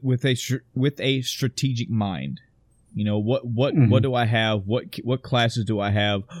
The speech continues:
Speaker 1: What are they available to do? What can they do? How are they going to fa-, fare in this terrain? All right, there are the enemies. This is,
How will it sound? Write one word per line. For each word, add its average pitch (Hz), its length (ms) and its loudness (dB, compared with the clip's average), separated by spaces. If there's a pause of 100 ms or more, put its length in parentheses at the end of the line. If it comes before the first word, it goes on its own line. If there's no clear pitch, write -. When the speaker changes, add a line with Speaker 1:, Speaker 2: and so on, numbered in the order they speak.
(160)
Speaker 1:
What 117 320 0
are 123 140 0
they 113 380 2
available 110 500 0
to - 80 -6
do? 110 240 2
What 113 300 -2
can 120 300 2
they 104 120 2
do? 98 380 0 (300)
How 123 320 2
are 131 60 2
they 127 140 4
going 123 300 2
to 117 100 -2
fa-, 113 500 0
fare 113 380 0
in 101 280 0
this 123 200 0
terrain? 110 540 2 (400)
All 107 100 2
right, 101 200 2
there 131 260 4
are 139 80 2
the 127 200 2
enemies. 117 540 2
This 123 220 -2
is, 123 200 -4